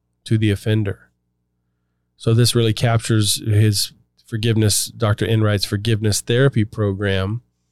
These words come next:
Some critics say that forgiveness just lets the perpetrator off the hook,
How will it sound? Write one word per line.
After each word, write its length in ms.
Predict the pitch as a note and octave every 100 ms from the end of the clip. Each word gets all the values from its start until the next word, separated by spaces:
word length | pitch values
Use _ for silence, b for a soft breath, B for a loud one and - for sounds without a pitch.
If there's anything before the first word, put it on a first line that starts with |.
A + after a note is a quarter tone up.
| _ _ _ _
Some 340 | - C#3+ A#2+ - _ _ _ _ _ _ -
critics 360 | D#3 D#3 B2
say 220 | - B2
that 180 | A#2+ A2+
forgiveness 480 | - A#2+ B2 A#2+ -
just 220 | - A#2
lets 280 | B2 A#2+ G2+
the 280 | - A2 G2+ b b b b
perpetrator 600 | - B2+ A#2+ - B2 A2+ A#2
off 200 | A2 -
the 120 | G2
hook, 460 | D3+ G3 D#3+ -